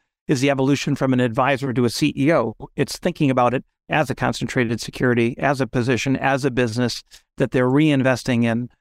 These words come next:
One buddy from, uh, my study group many years ago says he runs his firm quarter to quarter, building the story that it, one day he would tell the marketplace if the business was,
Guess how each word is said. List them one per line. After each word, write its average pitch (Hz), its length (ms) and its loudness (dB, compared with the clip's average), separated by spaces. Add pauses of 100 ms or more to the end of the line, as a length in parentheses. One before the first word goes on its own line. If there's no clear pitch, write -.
(220)
One 143 240 0
buddy 139 220 2
from, 123 340 2
uh, 123 160 4
my 123 140 0
study 165 260 0
group 123 180 -4
many 131 200 2
years 185 240 2
ago 120 220 2
says 123 260 -2
he 160 120 2
runs 139 280 2
his 131 120 0
firm 151 300 0
quarter 135 320 0
to 131 80 0
quarter, 139 340 0
building 143 460 2
the 127 80 2
story 139 480 0 (360)
that 139 120 2
it, 143 80 0
one 143 220 2
day 143 160 2
he 135 100 2
would 131 180 2 (200)
tell 139 160 2
the 127 80 2
marketplace 131 680 0
if 139 100 -2
the 135 100 0
business 127 340 -2
was, 120 320 -4